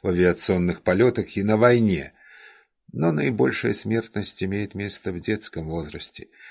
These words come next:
когда неисчислимое количество маленьких марсиан падают жертвой больших белых обезьян Марса.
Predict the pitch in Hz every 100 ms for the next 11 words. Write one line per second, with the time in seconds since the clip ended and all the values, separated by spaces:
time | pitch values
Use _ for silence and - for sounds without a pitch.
0 | - - 82 76 90 85 101 113 - -
1 | 110 - 107 98 87 78 82 85 - -
2 | - 82 82 92 85 73 - - 82 -
3 | - 95 110 98 - - - _ 113 107
4 | 101 98 85 101 107 - 101 98 82 90
5 | 82 - - 117 82 78 76 104 104 98
6 | - - 98 90 90 73 73 87 85 71
7 | 69 71 71 65 - -